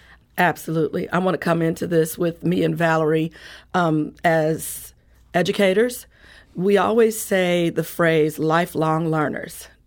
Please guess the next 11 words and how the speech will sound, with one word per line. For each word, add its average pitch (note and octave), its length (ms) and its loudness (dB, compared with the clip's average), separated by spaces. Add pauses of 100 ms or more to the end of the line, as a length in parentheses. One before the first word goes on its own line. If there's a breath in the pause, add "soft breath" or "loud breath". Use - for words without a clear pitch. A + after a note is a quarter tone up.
don't F3 220 -2
we? E3 120 -8 (720 loud breath)
And, E3+ 480 2
um, F3 420 0
this A#3+ 340 -2 (200)
gives F#3+ 600 0 (120)
an E3+ 180 0
opportunity F3 640 -2
for E3 480 0
our D3+ 180 2
children, E3+ 720 -4